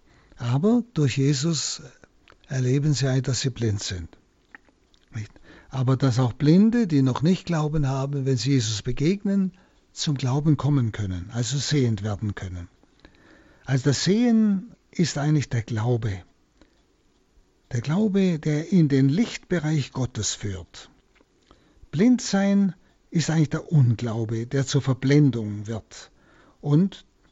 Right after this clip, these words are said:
der auch an der Macht der Finsternis oder an die Macht der Finsternis ausliefert. Der Unglaube, die Verblendung. Und Jesus antwortet ihnen, als sie ihn fragten, "Sind etwa auch wir blind?"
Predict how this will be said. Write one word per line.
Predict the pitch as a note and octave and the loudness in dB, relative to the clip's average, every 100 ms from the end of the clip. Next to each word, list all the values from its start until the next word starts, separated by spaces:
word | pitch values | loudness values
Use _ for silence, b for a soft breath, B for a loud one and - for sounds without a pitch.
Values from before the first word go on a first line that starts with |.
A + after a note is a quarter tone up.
| E3+ | -6
der | E3 | -2
auch | G3+ F#3+ | 0 0
an | G3+ | 0
der | F3+ | 2
Macht | D#3+ D#3 - - | 0 -2 -4 -6
der | F3+ | -4
Finsternis | D3+ D3+ - D3 C#3 D3+ - - B B B - | 0 0 0 -2 0 -2 -4 -12 B B B -8
oder | C#3 C3 | -6 -2
an | C3+ | 0
die | B2+ | 2
Macht | B2 C#3 - | 0 -2 -4
der | C#3 | -8
Finsternis | - B2+ B2+ - C3+ C3 B2 - | -2 -2 -2 -4 -4 -2 -4 -6
ausliefert. | B2+ B2 - G#2 G2+ - - _ _ _ _ _ _ - | -6 -4 -4 -6 -8 -10 -18 _ _ _ _ _ _ -12
Der | B2 | -4
Unglaube, | D#3+ B2+ G#2+ A#2 F#2 G#2 | 0 0 0 -6 -8 -12
die | A2+ C3+ | -8 -6
Verblendung. | C3+ B2+ B2+ A#2 G#2 F#2 F#2 - _ _ b b b b b b b b b | -4 -4 -2 -2 -4 -10 -12 -18 _ _ b b b b b b b b b
Und | C3 C3+ A#2 - B B B B _ - _ | -2 -2 -2 -10 B B B B _ -20 _
Jesus | C#3 D3+ D#3+ C3 | -2 0 2 2
antwortet | C#3 F3+ E3+ E3+ F3 - | 2 0 2 0 0 2
ihnen, | F3+ F3+ E3+ D3 | 4 6 6 4
als | C#3+ - | 2 2
sie | C#3 | 2
ihn | |
fragten, | B2+ A#2+ B2 D#3+ F3 | 2 0 -2 0 2
"Sind | C#3+ D#3+ D3+ | 2 4 4
etwa | C#3+ C3+ C#3 B2+ B2+ | 4 0 -2 -2 -2
auch | B2 G#2+ | -2 0
wir | D3+ D#3+ | 0 2
blind?" | E3 F3+ F#3 D#3 | 2 4 4 2